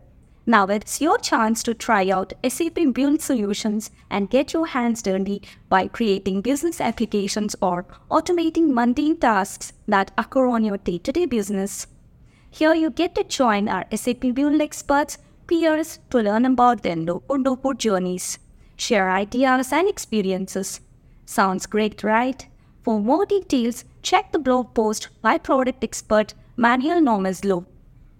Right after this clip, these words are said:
Links for the blogs and hackathon registration is provided in the description box below. Until next time, keep building. Thank you.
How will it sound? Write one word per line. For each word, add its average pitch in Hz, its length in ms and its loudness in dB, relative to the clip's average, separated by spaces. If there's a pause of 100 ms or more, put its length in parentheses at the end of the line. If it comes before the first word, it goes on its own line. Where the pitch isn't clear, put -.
(540)
Links 415 380 -2
for - 140 -2
the 220 80 -2
blogs 190 560 2 (200)
and 302 360 0 (120)
hackathon 233 480 0
registration 196 800 -2 (300)
is 359 180 -2
provided 208 600 2
in 214 200 -2
the 208 60 -2
description 240 640 -2
box 185 280 -6
below. 180 360 -2 (720)
Until 202 340 0
next 262 360 -4
time, 302 340 2 (320)
keep - 260 -4
building. 214 540 0 (580)
Thank 311 320 0
you. 294 260 2